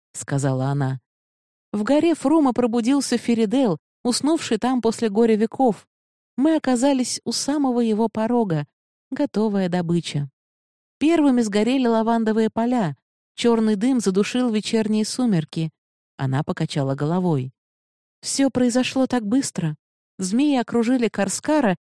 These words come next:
не дав стражам добраться до древних укреплений. Фериделла не видели много веков. Он грозил сжечь всё,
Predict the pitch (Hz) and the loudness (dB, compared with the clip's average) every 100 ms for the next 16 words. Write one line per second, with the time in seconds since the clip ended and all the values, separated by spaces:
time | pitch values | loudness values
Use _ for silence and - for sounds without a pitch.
0 | _ - 226 277 294 - 233 262 233 214 | _ -4 0 0 -2 -2 -2 0 0 0
1 | 196 226 269 247 220 214 233 240 233 240 | 0 0 0 0 0 2 2 0 -2 -4
2 | 262 269 294 302 190 143 135 _ _ _ | -4 -2 2 2 2 0 -4 _ _ _
3 | _ - - 226 214 208 247 233 214 220 | _ -6 0 2 4 4 4 2 2 0
4 | 214 247 240 240 233 240 269 320 226 - | 0 2 2 2 2 0 0 0 0 -2
5 | _ _ _ _ - 214 202 190 202 208 | _ _ _ _ -2 0 0 0 0 0
6 | 285 208 170 196 214 - - 330 240 | 0 2 2 0 0 -4 -2 2 2